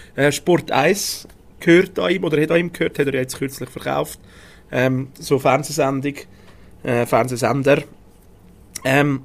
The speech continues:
hat eigentlich nicht so viel Berührungspunkte. Das heisst nicht, dass er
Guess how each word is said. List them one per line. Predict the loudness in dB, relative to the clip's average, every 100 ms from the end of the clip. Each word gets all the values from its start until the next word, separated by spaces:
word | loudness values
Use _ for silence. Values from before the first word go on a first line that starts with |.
| -4
hat | -2 2
eigentlich | 2 2
nicht | 2 0 0
so | 0 2 2
viel | 2 0
Berührungspunkte. | 2 2 2 0 -6 -8 -8 -10
Das | -6
heisst | -4 0
nicht, | 0 0
dass | 0
er | 0 -2